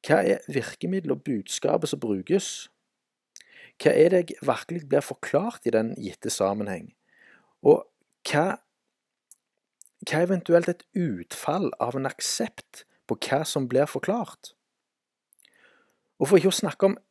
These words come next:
hva er det vitenskapelige beviset for hva som legges fram som en realitet? Igjen, som jeg gjentatte ganger har påpekt, en løgn forblir ikke en sannhet bare for at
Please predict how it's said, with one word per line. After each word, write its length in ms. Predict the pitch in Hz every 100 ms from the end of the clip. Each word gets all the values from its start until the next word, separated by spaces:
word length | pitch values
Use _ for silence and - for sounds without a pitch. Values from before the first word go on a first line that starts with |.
| -
hva 160 | - 175 -
er 200 | - 175
det 140 | 180 165
vitenskapelige 760 | 170 156 - 156 190 185 165 147
beviset 720 | 139 143 190 233 - - - _ _ _ _ _ _ _ _ _ -
for 160 | 131
hva 160 | - 151
som 120 | - 160
legges 220 | 143 -
fram 200 | 131 151
som 200 | - 147
en 100 | 151
realitet? 720 | 143 143 135 - 220 - - _ _ _ _ _ _ _ _ _ _ _ _ _ - _ _ _ _
Igjen, 360 | 139 147 185 214 -
som 160 | - 139
jeg 140 | 135
gjentatte 480 | 139 170 160 139 127
ganger 320 | 117 101 117
har 100 | 117
påpekt, 720 | - 104 110 95 - - - - _ _ _ - _ -
en 180 | 120 117 110
løgn 360 | 127 214 226 - _
forblir 400 | - 123 123 131
ikke 180 | 110 165
en 60 | 175
sannhet 760 | - 120 180 190 107 - - _ _ _ _ -
bare 160 | 107
for 120 | -
at 80 | -